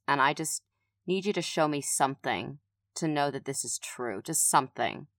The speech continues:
And Joseph's response is so sexist. It is that he does not talk to women about things. Specific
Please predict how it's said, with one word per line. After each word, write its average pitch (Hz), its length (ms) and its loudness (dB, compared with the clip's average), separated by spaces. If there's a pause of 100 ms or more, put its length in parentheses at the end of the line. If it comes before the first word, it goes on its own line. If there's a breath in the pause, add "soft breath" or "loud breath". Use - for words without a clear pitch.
And 147 180 4
Joseph's 190 480 0
response 139 760 -2
is 131 180 -4
so 156 680 2
sexist. - 840 -4 (100)
It 156 140 0
is 143 240 2
that 135 220 4 (380)
he 220 140 -4
does 233 260 0
not 135 440 0 (180)
talk - 600 -2 (160)
to - 140 -4
women 131 680 -4 (380)
about 131 380 4 (100)
things. - 520 -8 (320)
Specific 170 640 -2